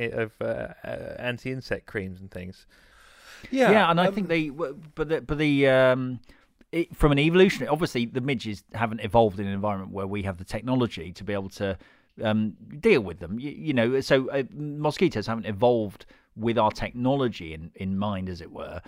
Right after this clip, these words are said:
Speaker 3: Um, but I think just from an evolutionary p-, standpoint, you know, is it worth evolving defences against the midge? Well, a bit, but not totally. I mean, that's the point. It's like they,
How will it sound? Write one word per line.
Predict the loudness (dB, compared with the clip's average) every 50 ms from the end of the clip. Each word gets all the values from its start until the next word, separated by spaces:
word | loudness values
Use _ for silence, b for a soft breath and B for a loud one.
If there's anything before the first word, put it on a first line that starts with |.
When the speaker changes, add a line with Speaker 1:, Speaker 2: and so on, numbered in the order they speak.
| B B B B B B
Speaker 3:
Um, | 2 2 2 4 2 0 -2 B B B B 2
but | 6 6
I | 6 6
think | 4 0 -4 -4 -2
just | 0 0 0 0 -2
from | -6 -4
an | 0 2
evolutionary | 2 2 2 2 0 0 0 -2 -4 -4
p-, | -4 -10 -12
standpoint, | -10 -6 -4 -4 -4 -2 -4 -4 -4 -4 0
you | 2
know, | 4 4 4 2 -2 -6 -10 -10 -10 -8
is | -6 0 2 2 2 2
it | 2 -2 2
worth | 2 4 4 4 2 2 -2
evolving | 0 2 2 2 2 2 -2 -6 -8 -8 -8 -10 -10 -10 -8 -8
defences | -6 -2 0 0 0 0 -4 -10 -12 -12 -10
against | -10 -10 -12 -12 -12 -12
the | -8
midge? | -6 -4 -4 -6 -8 -12 -16 -16 -18 b b b b b b b b
Well, | 0 2 2 2 2
a | 0
bit, | -2 4 4 4 4 2 -4 -12 -14 -12 -6 -4
but | -4 -2 0
not | 0 0 0 0 0
totally. | 0 0 0 -2 -6 -14 -12 -8
I |
mean, | -6 -4 -4
that's | -4 -4 -6
the | -10 -10
point. | -6 -4 -2 -2 -2 -4 -8 -12
It's | -16 -8 -6
like | -6 -4 -2
they, | 0 -2 -2